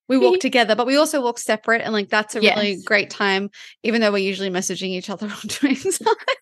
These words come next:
Speaker 1: But, uh, also, you know, time on the mat. So, like, yoga, Pilates, meditation, this kind of stuff.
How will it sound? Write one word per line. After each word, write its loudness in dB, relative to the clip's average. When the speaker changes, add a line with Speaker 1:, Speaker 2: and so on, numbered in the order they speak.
Speaker 1:
But, 4
uh, 4
also, 4
you 0
know, -4
time 0
on -2
the -2
mat. -2
So, -4
like, -2
yoga, 2
Pilates, 2
meditation, -4
this -4
kind -2
of -4
stuff. -8